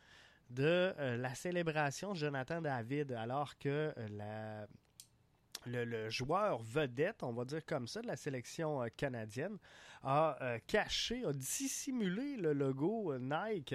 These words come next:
sur, euh, le maillot après un but. Est-ce que ça va changer quelque chose ? On s'en parle, mais tout juste avant, euh, j'ai eu une belle discussion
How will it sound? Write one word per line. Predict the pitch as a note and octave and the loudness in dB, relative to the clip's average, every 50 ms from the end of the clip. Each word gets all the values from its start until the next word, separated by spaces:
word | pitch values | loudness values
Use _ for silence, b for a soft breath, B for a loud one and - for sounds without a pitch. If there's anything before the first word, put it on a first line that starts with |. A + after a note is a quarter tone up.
| B2 A2+ | -4 -4
sur, | - - - F3 F3 F3 E3 D3+ C#3 C#3 | -4 -4 -2 0 2 2 2 2 2 2
euh, | B2+ B2 | 2 2
le | B2+ C3 C3+ D3 - C3 A#2+ | 4 4 4 2 2 0 -4
maillot | A#2+ B2 C3 B2+ A#2+ A#2+ B2+ D3+ F#3+ G#3 | -2 0 0 0 0 0 0 0 0 0
après | C#3 A2 - - F3+ | 0 -2 -2 -2 0
un | F#3 E3 C#3 B2 | 2 2 2 2
but. | A#2 A2+ B2 D3 F#3 G#3+ B B B B B B B B B B | 2 0 -2 -2 -2 -4 B B B B B B B B B B
Est-ce | - - - - | -12 -10 -10 -2
que | - A#3+ C4 | 0 0 0
ça | - - F3 C3+ | 4 4 4 4
va | C3 E3 G#3+ | 4 4 2
changer | - - - D#3+ D3+ C#3+ C#3 F#3 A3 G#3+ | 2 2 0 2 2 2 2 0 -2 -2
quelque | - F3+ D3 - D#3+ D3 | -2 -4 -2 0 0 0
chose ? | - - G3 G#3 F#3 C#3+ A#2 - A2 - _ - | 2 2 0 0 0 0 -2 -2 -4 -10 _ 0
On | B2+ C3+ | 0 0
s'en | B2+ - D#3 D3 C3+ - | 2 2 0 0 0 0
parle, | - D3 C3+ C3 B2 A#2 | 0 0 0 0 -2 -2
mais | A#2 B2 B2+ | -2 -4 -4
tout | - - A3+ A3+ | -2 -2 0 0
juste | F3 G3 A3 G#3 - - | 2 2 0 0 0 0
avant, | F3 D3 B2+ A#2+ C#3+ D#3 F#3 A3 B B B B B B B B B B B B B C3+ | 0 0 0 0 -2 -2 -4 -6 B B B B B B B B B B B B B 0
euh, | C3 B2+ B2+ C3 C#3 C#3+ C#3+ B2+ B2 C3+ C#3+ - - - - B2+ C3+ | 2 2 4 4 4 2 2 0 -2 -8 -16 -16 -18 -20 -18 -12 -6
j'ai | C3 C3 B2 C3+ D#3 E3+ F3 | -4 -2 0 2 2 2 2
eu | F#3+ G#3+ B3 C4 C#4 C#4 C4+ _ _ _ _ _ _ _ _ _ _ _ _ - _ _ _ _ _ _ - | 2 2 2 0 0 -2 -6 _ _ _ _ _ _ _ _ _ _ _ _ -20 _ _ _ _ _ _ -4
une | C3+ C3+ C3+ C3 | -2 -2 0 2
belle | B2 D3 E3 E3+ D#3 C#3 | 4 6 6 6 4 2
discussion | A#2+ A#2+ - - - - - - - - B2 A2+ A#2 | -2 -6 -8 -8 -8 -8 -6 -6 -4 -4 -4 -6 -6